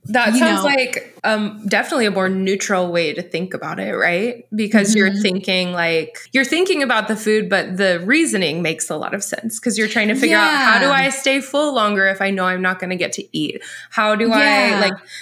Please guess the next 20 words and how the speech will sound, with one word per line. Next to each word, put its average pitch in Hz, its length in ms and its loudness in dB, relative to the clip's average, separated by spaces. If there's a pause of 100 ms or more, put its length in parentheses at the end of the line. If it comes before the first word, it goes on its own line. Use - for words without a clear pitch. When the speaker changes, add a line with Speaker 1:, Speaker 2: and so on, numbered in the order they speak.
(160)
Speaker 1:
if 233 180 0
I 240 120 2
wanna 226 300 0
eat 214 300 -4
this 208 300 -2
later 233 320 0
and 208 140 0
I 190 80 0
don't 208 240 -2
wanna 208 180 0
be 190 160 -6
super 190 360 -4
full?" 190 260 -4 (100)
'Cause, 285 160 0
like, 302 180 -2 (180)
you 269 140 -2
know, 214 160 2
something 233 380 0
I'll 233 140 0
do, 196 240 2